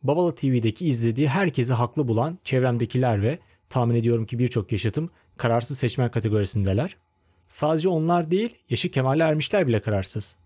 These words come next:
Evet, kelime şakası. Sosyal medyadaki ve televizyondaki bilirkişilerden, hiç olmadı bir aile büyüğünden tavsiye bekleyenler var. Ülke adına bir seçim yaparken neleri göz önünde bulundurması gerektiğinde bile kararsızlar.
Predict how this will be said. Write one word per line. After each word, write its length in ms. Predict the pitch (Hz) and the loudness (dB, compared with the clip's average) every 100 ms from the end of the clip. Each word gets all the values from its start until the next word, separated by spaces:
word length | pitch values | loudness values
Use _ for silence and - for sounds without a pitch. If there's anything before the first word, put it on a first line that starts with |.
| _ _ - | _ _ -2
Evet, 320 | 131 - - | -2 -2 -6
kelime 240 | 117 98 | -4 -4
şakası. 380 | 107 - - 131 - _ _ _ | -4 -6 -8 -10 -12 _ _ _
Sosyal 360 | - 160 214 | -2 0 2
medyadaki 500 | 208 185 135 120 170 | 2 2 0 0 0
ve 200 | 135 160 | -2 -2
televizyondaki 720 | - 135 127 123 139 131 135 | -2 0 2 0 0 0 0
bilirkişilerden, 800 | 131 165 127 113 107 98 104 165 - | 0 0 -2 -2 2 2 0 -2 -8
hiç 240 | - 202 - | -6 -2 0
olmadı 400 | 175 156 175 175 | 0 2 0 0
bir 180 | 196 156 | 0 2
aile 240 | 160 151 | 2 2
büyüğünden 480 | 120 110 104 120 156 | 2 2 2 0 0
tavsiye 400 | 131 120 143 127 | 0 0 0 0
bekleyenler 540 | 117 - 120 123 110 | 0 0 0 2 2
var. 280 | 104 165 - _ _ _ _ 151 | 2 -2 -8 _ _ _ _ -2
Ülke 240 | 131 196 | 0 0
adına 260 | 156 165 156 | 0 2 0
bir 80 | |
seçim 340 | 143 135 151 156 | 0 -2 0 -2
yaparken 500 | 147 156 135 131 - - - | 0 0 0 -2 -4 -10 -2
neleri 280 | 139 170 160 | 2 2 2
göz 180 | 151 151 | 2 4
önünde 340 | 143 147 143 | 2 2 2
bulundurması 560 | 123 139 139 147 151 156 | 0 2 2 0 -2 0
gerektiğinde 680 | 135 135 - 147 151 185 | 0 0 -2 0 2 2
bile 160 | 147 117 | 2 0
kararsızlar. 640 | 113 104 98 104 98 101 | 2 -2 -2 -4 -4 -6